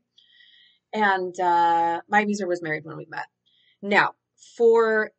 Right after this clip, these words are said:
the sake of transparency, which is, you know, this is one of the things that I stand for on my platform, is being as authentic as possible. Well, obviously, creators, the people who are putting ourselves out here, like, we deserve some sense of privacy, right? Like,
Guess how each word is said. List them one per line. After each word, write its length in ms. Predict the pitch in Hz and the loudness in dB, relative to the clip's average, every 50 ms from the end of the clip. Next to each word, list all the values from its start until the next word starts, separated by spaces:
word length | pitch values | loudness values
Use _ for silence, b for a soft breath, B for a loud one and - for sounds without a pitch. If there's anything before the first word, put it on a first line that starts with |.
| _ _ _ | _ _ _
the 200 | - 208 202 202 | -2 -2 -2 -2
sake 500 | 202 - - - - 233 233 240 240 - - | -2 -6 -6 -2 0 0 0 0 0 -2 -6
of 120 | 202 202 | -6 -6
transparency, 800 | - - 190 175 170 175 - - 233 247 240 233 220 - 247 240 | -4 -4 -4 -4 -4 -6 -8 -4 -2 -2 -2 -2 -4 -6 -8 -6
which 200 | 226 190 175 - | -6 -6 -6 -8
is, 160 | 160 151 151 - | -12 -12 -10 -10
you 80 | 156 135 | -12 -12
know, 140 | - - - _ | -12 -16 -10 _
this 160 | 196 202 196 | -8 -6 -6
is 100 | 180 170 | -8 -8
one 160 | 180 190 185 | -6 -4 -4
of 100 | 190 180 | -4 -4
the 80 | 170 170 | -8 -8
things 280 | 170 185 175 175 175 170 | -8 -8 -8 -8 -6 -6
that 100 | 175 165 | -4 -4
I 80 | 165 | -4
stand 320 | 170 - - 170 170 175 175 | -6 -8 -8 -8 -10 -8 -6
for 80 | 175 | -8
on 60 | 170 | -6
my 120 | 165 160 160 160 | -6 -6 -10 -6
platform, 380 | _ 208 170 147 - 185 170 170 | _ -2 -2 -2 -2 -6 -8 -8
is 140 | 160 160 - | -8 -12 -10
being 280 | 175 170 165 165 165 - | -10 -10 -10 -10 -10 -8
as 220 | 170 170 165 160 - | -8 -8 -8 -8 -4
authentic 480 | - 247 269 262 214 202 185 190 180 180 | -2 -2 -2 -2 -6 -8 -8 -8 -10 -12
as 100 | 175 - | -12 -10
possible. 540 | _ 190 170 170 165 - 185 180 190 208 | _ -2 -2 -2 -2 -6 -6 -4 -4 -2
Well, 120 | 202 175 - - | -2 -4 -2 0
obviously, 540 | 240 247 233 233 226 - - 220 208 202 202 | 0 0 0 -2 -4 -4 -4 -4 -4 -4 -8
creators, 460 | - - 214 208 202 202 202 202 190 | -6 -4 -2 -2 -2 -2 -2 -4 -6
the 60 | - _ | -8 _
people 240 | _ 180 180 196 | _ -12 -10 -6
who 60 | 196 196 | -4 -4
are 120 | 196 190 | -4 -4
putting 180 | - 208 196 190 | -4 -6 -4 -4
ourselves 340 | 185 175 175 180 175 170 | -4 -4 -4 -8 -8 -6
out 200 | 165 170 175 175 | -6 -6 -6 -4
here, 160 | 175 175 175 180 | -4 -4 -4 -4
like, 100 | 170 160 175 | -4 -6 -8
we 80 | 226 | -6
deserve 320 | 262 302 233 214 196 185 - | -6 -6 -4 -4 -6 -6 -6
some 200 | - 175 175 170 | -8 -10 -10 -10
sense 280 | 170 - 165 156 - | -8 -10 -10 -12 -12
of 140 | 165 - _ _ | -16 -20 _ _
privacy, 500 | 180 175 175 165 165 156 - - 170 160 | 2 2 2 2 -2 -10 -12 -12 -10 -6
right? 240 | 165 160 165 160 | -6 -6 -6 -6
Like, 220 | 156 160 160 156 | -6 -6 -8 -8